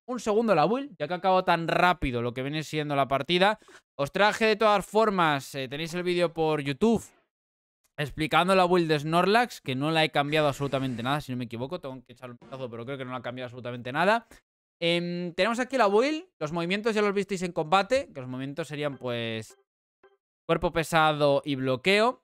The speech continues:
Y aquí tenéis la build, la cinta focus, la barrera auxiliar y las rodilleras. Llevo esto para poder aguantar mucho, poder meter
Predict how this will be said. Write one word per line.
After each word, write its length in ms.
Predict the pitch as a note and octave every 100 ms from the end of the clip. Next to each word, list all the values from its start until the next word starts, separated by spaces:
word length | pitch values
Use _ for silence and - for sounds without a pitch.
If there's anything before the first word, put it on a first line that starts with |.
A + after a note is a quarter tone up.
| _
Y 100 | C#3+
aquí 200 | D3+ E3+
tenéis 220 | G3+ A3+ G3
la 100 | F3
build, 280 | D3+ C3
la 120 | A#2+ B2+
cinta 300 | F#3 G3 E3+
focus, 600 | G3+ G3+ B3+ A#3 - _
la 140 | D3 C#3+
barrera 180 | E3
auxiliar 640 | F#3+ - E3+ F#3 G#3 B3 -
y 100 | F3
las 140 | G#3+ G3
rodilleras. 720 | F3 D3+ D3+ E3+ B2 A#2+ _
Llevo 300 | A3+ C4 C#4
esto 320 | D4 - D4
para 240 | A#3 F3 D#3+
poder 180 | F3 A3+
aguantar 540 | G#3+ G3+ F3 D3+ D3
mucho, 680 | D3+ E3+ C4 D#4+ - C#4+ - _
poder 260 | D#3 G3+ E3
meter 460 | C#3 C3+ F#3+ -